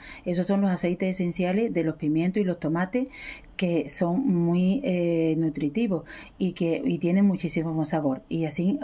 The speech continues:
nos hará, no nos hace falta echarle tanto aceite de oliva.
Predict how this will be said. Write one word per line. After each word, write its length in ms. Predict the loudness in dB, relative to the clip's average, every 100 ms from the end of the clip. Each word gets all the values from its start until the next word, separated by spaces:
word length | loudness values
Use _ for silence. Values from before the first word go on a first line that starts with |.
| 0
nos 220 | 0 0
hará, 280 | 0 -2 0
no 180 | 0 2
nos 180 | 0
hace 160 | -2 -2
falta 260 | -4 -2 -4
echarle 440 | -2 -2 0 -2 -6 -18 -4
tanto 280 | -2 0 0
aceite 320 | -2 -2 0
de 60 | 2
oliva. 320 | 2 0